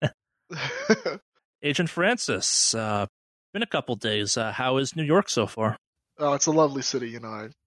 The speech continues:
Speaker 1: I love the grime.
Speaker 2: Understood. Uh, h-, how is our mutual friend, Mister Bolton? Have you uncovered anything as of yet?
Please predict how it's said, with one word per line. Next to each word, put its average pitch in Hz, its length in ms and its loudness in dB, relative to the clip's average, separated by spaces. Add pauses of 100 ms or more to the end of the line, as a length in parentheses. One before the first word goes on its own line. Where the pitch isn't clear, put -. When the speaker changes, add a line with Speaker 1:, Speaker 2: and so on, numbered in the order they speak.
(200)
Speaker 1:
I 147 60 2
love 156 180 4
the 151 80 0
grime. 135 460 2 (400)
Speaker 2:
Understood. 185 720 2
Uh, 120 240 2
h-, - 20 -4
how 190 600 -2
is 165 180 0
our 139 160 2
mutual 131 400 0
friend, 113 320 0
Mister 107 260 0
Bolton? 104 500 -2
Have 104 160 0
you 113 320 4 (140)
uncovered 139 380 -2
anything 107 340 -4
as 101 200 2
of 98 140 -4
yet? - 180 0